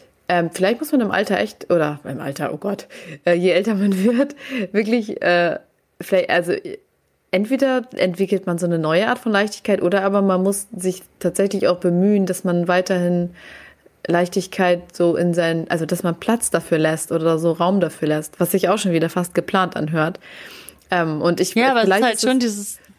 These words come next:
Speaker 2: diese sechs Wochen Sommerferien, die man früher hatte oder, ähm, oder so, ne? Das ist einfach schon,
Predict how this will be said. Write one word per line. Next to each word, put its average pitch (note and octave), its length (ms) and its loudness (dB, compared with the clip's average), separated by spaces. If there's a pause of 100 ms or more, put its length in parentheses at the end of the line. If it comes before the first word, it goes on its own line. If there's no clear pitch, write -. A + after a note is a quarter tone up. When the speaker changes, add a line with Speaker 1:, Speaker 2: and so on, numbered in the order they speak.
(260)
Speaker 2:
diese F#3 380 -2
sechs F3+ 420 -2
Wochen G3+ 220 2
Sommerferien, G#3+ 680 2
die G#3+ 100 0
man G#3 200 0
früher G#3+ 440 0
hatte A#3 400 0
oder, E3 400 2 (480)
ähm, E3 500 0
oder F3 220 0
so, F3+ 160 2
ne? E3+ 100 4
Das F3 160 -2
ist F3 120 -6
einfach F3 240 0
schon, F#3+ 260 0